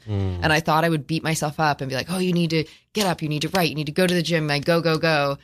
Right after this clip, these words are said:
Speaker 2: And when I just, I was sitting there and I was like, "No," I was like, "I'm just gonna be here and I'm gonna feel sad." And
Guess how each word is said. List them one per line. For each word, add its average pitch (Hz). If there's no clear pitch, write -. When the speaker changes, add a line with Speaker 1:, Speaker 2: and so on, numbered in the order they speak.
Speaker 2:
And 170
when 180
I 180
just, 180
I 196
was 190
sitting 208
there 214
and 202
I 202
was 202
like, 208
"No," 269
I 240
was 196
like, 196
"I'm 208
just 220
gonna 214
be 180
here 208
and 175
I'm 170
gonna 165
feel 170
sad." 151
And 156